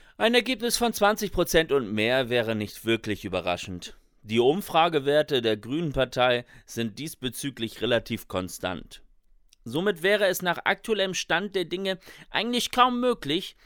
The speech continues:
eine Regierung ohne Beteiligung dieser Partei zu bilden. Vor allem in Anbetracht der Tatsache,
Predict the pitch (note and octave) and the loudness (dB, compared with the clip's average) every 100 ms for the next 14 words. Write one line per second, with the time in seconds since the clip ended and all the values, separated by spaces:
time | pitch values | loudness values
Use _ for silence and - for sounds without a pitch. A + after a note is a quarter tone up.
0 | - - D#3+ F3 E3+ D#3+ G3+ A#3+ G#3+ A3+ | -18 -4 -2 0 0 -4 -4 -2 0 0
1 | - G3+ A3 G#3 F#3+ F3 D#3+ G3 F#3+ F#3 | 0 0 0 0 0 4 4 2 -4 -4
2 | D#3+ F3 F#3+ F#3 G3 - G3 F#3 A2+ F3 | -4 0 2 2 -2 2 0 0 -6 -4
3 | F3 D#2 C2 - _ _ _ _ _ _ | -4 -4 -10 -18 _ _ _ _ _ _
4 | _ - B2+ A#2 A#2 D#3+ F3+ B2+ - A2 | _ -6 0 2 2 2 -2 -4 -2 -2
5 | B2 D#3+ E3 E3+ E3+ F3+ E3 E3 D#3+ - | 0 -2 -2 -4 -4 -6 -2 2 2 0
6 | D#3 C#3+ C#3+ | -4 -2 -4